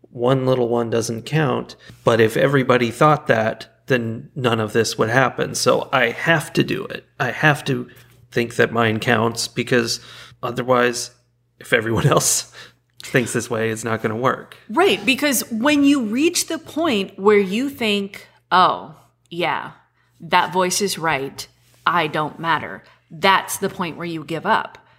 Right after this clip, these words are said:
Speaker 2: Because i-, if it doesn't matter, then there is no point. Yeah,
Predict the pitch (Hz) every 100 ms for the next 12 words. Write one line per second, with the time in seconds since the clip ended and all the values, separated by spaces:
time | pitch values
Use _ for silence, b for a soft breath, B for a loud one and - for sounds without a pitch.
0 | b - 202 202 175 - - _ _ _
1 | - 226 - 240 240 - 175 233 277 175
2 | 165 160 165 180 180 185 - 208 196 190
3 | 160 143 139 - _ - - 165 -